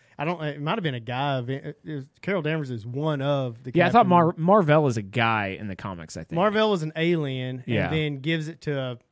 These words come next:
Speaker 1: an Earth guy or something like that.
Speaker 2: Yeah.
Speaker 1: Um, and then Carol Danvers ended up being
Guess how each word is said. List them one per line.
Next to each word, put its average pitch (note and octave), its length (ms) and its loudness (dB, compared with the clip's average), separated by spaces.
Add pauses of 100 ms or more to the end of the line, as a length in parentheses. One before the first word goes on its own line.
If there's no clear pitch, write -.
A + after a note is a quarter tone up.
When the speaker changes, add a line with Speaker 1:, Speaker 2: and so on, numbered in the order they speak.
Speaker 1:
an C3+ 100 -10
Earth C#3 340 -6
guy B2 440 -6
or A#2+ 120 -10
something B2 360 -10
like A2+ 300 -14
that. A#2+ 100 -10
Speaker 2:
Yeah. F2+ 300 -6 (180)
Speaker 1:
Um, A#2 400 -14 (360)
and C3+ 140 -14
then C#3 340 -8
Carol C3 260 -4
Danvers A#2+ 420 -8
ended B2 160 -10
up B2 140 -10
being B2 320 -6